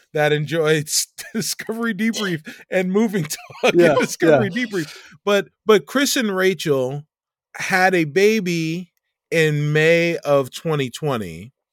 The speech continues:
Speaker 1: and then decided to move in September of twenty twenty from the Chicagoland area to, uh, the greater Seattle, Washington area.
Speaker 2: Correct.
Speaker 1: Uh, um,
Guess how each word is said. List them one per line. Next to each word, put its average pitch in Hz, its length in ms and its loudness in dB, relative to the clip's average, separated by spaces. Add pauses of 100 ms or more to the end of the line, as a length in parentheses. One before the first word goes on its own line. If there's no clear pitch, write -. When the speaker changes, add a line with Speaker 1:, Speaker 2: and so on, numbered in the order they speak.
(640)
Speaker 1:
and 165 360 0
then 190 520 -4
decided 170 640 -2
to 156 180 -2
move 165 480 0
in 143 140 2
September 214 640 2
of 135 140 0
twenty 135 280 -2
twenty 113 520 -6 (240)
from 220 260 2
the 277 80 2
Chicagoland 170 880 2
area 110 540 0 (320)
to, 175 720 2
uh, 135 340 2
the 131 160 -4
greater 147 360 2
Seattle, 120 920 -2
Washington 110 640 -8
area. 82 420 -14
Speaker 2:
Correct. 107 460 2 (140)
Speaker 1:
Uh, 104 220 -10 (500)
um, 170 340 4